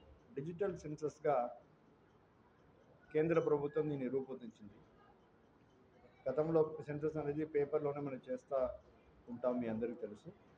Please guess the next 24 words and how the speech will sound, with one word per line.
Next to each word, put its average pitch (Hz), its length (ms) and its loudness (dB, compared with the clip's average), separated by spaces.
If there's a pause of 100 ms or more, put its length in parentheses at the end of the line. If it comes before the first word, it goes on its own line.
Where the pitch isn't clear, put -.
(760)
ఈసారి 165 340 2
పూర్తి 185 380 -8
స్థాయిలో 160 360 4
డిజిటల్ 143 400 0
సెన్సస్ 135 680 -2 (640)
అన్ని 175 200 0
ఏరియాలో 160 440 6
కూడా, 127 260 -2 (400)
even 139 240 0 (840)
ట్రైబల్ 139 340 6
ఏరియాస్‌లో 131 420 2
కూడా, 123 160 0
కనెక్టివిటీ 143 520 -4
లేని 135 360 -2
ఏరియాస్‌లో 127 380 -2
కూడా 131 320 -8 (440)
పనిచేసే 151 440 2
విధంగా 127 360 0
ఒక 131 160 0
డిజిటల్ 123 400 -2
యాప్‌ని 127 260 0
తయారు 113 360 0
చేశారు. - 340 -10 (1800)
అలాగే 160 600 6